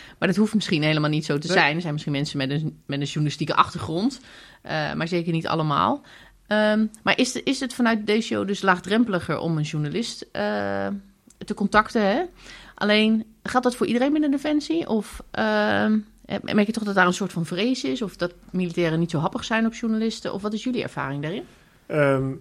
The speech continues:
Speaker 2: eh, twee dingen. Overigens werken bij, bij D C O ook militairen,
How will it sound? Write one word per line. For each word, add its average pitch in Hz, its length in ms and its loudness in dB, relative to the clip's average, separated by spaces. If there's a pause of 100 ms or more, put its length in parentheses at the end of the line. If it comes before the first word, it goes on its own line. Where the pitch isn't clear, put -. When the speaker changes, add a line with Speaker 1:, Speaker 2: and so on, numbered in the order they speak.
Speaker 2:
eh, 123 160 -8 (280)
twee 123 240 -2
dingen. 139 320 0
Overigens 123 300 -2
werken 131 320 -2
bij, 120 420 -4
bij 120 140 -2
D 123 260 -2
C 127 100 -2
O 113 180 -2
ook 147 200 0
militairen, 131 680 -2